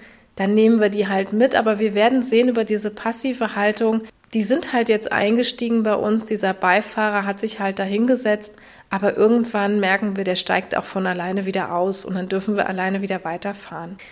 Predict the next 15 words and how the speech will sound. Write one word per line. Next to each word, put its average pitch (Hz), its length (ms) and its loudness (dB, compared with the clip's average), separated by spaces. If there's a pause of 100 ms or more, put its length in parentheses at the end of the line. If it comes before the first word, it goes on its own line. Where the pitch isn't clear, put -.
(340)
Das 269 140 0
ist 359 180 2
für 269 120 4
manche 233 420 4
wirklich 214 320 -2
ein 202 80 -2
ganz 190 260 -2
hilfreiches 202 680 -2
Bild. 233 420 6
Ihr - 140 -2
könnt 214 280 0
euch 202 220 0
aber 196 160 -2
natürlich 208 880 4
auch 196 520 0